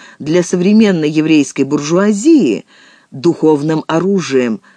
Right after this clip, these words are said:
способствующим привлечению еврейских социальных низов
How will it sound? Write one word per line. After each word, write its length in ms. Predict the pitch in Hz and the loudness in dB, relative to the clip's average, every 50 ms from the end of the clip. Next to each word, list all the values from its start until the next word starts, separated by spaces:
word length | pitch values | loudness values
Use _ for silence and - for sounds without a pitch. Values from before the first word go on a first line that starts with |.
| _ _ | _ _
способствующим 1080 | - - - 143 135 - 151 143 - - - 139 143 143 135 131 - - 143 139 135 - - - - _ _ - | -18 -8 -6 -4 -4 -2 -4 -4 -6 -6 -4 -2 -2 -2 -2 -4 -4 -2 -2 -4 -4 -6 -10 -18 -20 _ _ -2
привлечению 800 | - 175 170 165 165 165 - - - 180 175 165 156 151 151 147 | 0 0 0 0 -2 -4 -4 0 0 0 0 0 -2 -2 -2 -2
еврейских 640 | 135 147 156 143 156 160 156 143 135 - - 143 131 - | 0 0 0 2 2 2 2 2 0 -2 -4 -6 -6 -4
социальных 600 | - 135 - - 143 135 139 131 131 131 - 139 | -6 -8 -6 -4 -4 -2 -2 -2 -2 -4 -4 -4
низов 500 | 131 127 127 120 131 165 220 269 - | -4 -4 -4 -2 -2 0 0 0 -2